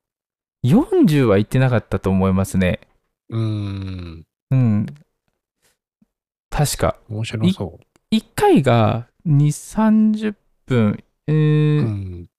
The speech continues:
Speaker 1: か、もうちょっとかかるかぐらいですかね。
Speaker 2: うんうんうん。
Speaker 1: うん。意外と短く終わるので、良いのと。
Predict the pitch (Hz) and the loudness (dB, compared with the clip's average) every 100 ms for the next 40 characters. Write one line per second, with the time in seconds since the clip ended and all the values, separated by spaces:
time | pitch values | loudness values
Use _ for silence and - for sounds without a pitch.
0 | _ - 175 160 139 151 165 165 156 156 | _ -4 0 0 0 2 2 2 0 -4
1 | - - 117 98 107 104 110 110 104 95 | -4 -6 -4 -2 0 0 -2 0 0 0
2 | 123 117 - - - 131 175 104 95 101 | -2 -6 -8 -6 -4 0 0 -2 -8 -14
3 | 95 92 - 156 127 - - 190 240 233 | -14 -16 -2 2 2 0 -2 2 2 2
4 | 233 202 185 185 185 - 107 95 - - | 2 4 2 2 -2 0 -2 -2 -6 0
5 | 113 110 113 101 87 92 - _ _ - | 2 4 2 0 0 -2 -4 _ _ -16
6 | - 127 120 101 98 - 92 - | -2 2 4 2 -2 -2 -4 -4